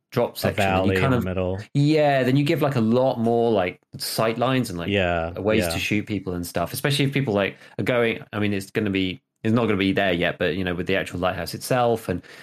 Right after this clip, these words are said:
Speaker 1: I know, I think there's gonna be some kind of, like, hotspots where you might be able to, like, like, find and see these people, um, from a, a decent distance.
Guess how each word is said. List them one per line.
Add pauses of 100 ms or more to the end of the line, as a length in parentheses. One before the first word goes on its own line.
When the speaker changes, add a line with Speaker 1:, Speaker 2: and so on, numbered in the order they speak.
(140)
Speaker 1:
I
know,
I
think
there's
gonna
be
some
kind
of,
like,
hotspots
where (320)
you
might
be
able
to,
like, (260)
like,
find
and
see
these
people, (240)
um,
from
a, (140)
a
decent
distance.